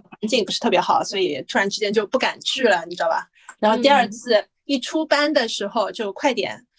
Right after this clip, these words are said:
Speaker 1: 快点联系我小伙伴。
Speaker 2: 立马。
Speaker 1: 嗯，对，然后正好有人陪我一起去嘛，然后这个威尼斯的这个行程就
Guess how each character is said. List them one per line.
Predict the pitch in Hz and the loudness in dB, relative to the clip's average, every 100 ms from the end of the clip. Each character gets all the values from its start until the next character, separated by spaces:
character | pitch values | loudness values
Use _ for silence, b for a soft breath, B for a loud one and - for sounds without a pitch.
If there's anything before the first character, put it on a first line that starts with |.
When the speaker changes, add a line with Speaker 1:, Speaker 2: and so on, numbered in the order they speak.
| - | -8
Speaker 1:
快 | 247 | -4
点 | 208 | -2
联 | 185 | -2
系 | 202 214 | -2 0
我 | |
小 | 156 180 | 0 -2
伙 | 196 | -8
伴。 | 196 - | -12 -16
Speaker 2:
立 | - b b - | -20 b b -8
马。 | - | -4
Speaker 1:
嗯， | 202 | 0
对， | - 190 - | 0 0 -2
然 | 185 | -4
后 | 202 | -4
正 | 214 | -4
好 | 208 190 180 | -2 -2 -2
有 | 190 175 | 0 -2
人 | 170 165 | -2 -8
陪 | 190 | -4
我 | 190 | 0
一 | 180 | 2
起 | 180 - | 0 -6
去 | - | -12
嘛， | 170 170 | -12 -10
然 | 175 | -12
后 | 165 180 170 - b b b | -6 -4 -6 -10 b b b
这 | - 196 | -6 0
个 | 180 165 160 | 2 2 2
威 | 208 | 2
尼 | 214 190 | 2 -2
斯 | - 208 | -6 -2
的 | 190 | -2
这 | 170 | 0
个 | 170 | -4
行 | 160 185 185 | -6 -6 -6
程 | - | -6
就 | 185 208 175 | -4 -2 -2